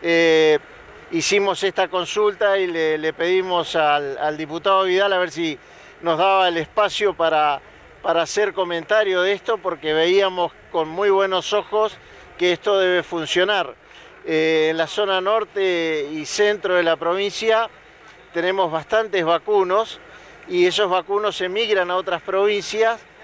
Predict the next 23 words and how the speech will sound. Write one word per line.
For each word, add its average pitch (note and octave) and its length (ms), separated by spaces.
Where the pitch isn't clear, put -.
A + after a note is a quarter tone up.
y G3+ 100
de G3 100
allá G3 300
vuelven G#3 500
faenados, G#3+ 680
o F3+ 40
sea, E3 220
se F#3 140
van A3 180
en G#3 140
pie B3 360
y F#3 80
vuelven G3+ 400
en G3+ 100
gancho. D#3 520
Cuestión G3 480
que F3+ 460
acá F3+ 280
se G3+ 180
puede G3+ 400
retener F3+ 500
el G#3 140
animal, G#3+ 560